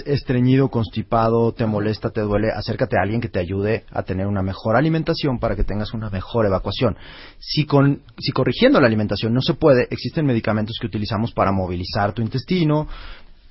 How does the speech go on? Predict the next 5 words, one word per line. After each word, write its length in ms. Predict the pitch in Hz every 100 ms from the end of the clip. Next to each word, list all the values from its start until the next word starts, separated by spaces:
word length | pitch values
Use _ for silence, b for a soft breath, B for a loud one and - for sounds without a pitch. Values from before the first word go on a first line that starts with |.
| -
existen 360 | 107 - - 139
medicamentos 540 | 123 113 107 113 113 -
que 80 |
son 260 | 101 104 98
laxantes, 920 | 87 - 135 127 123 104 98 101 -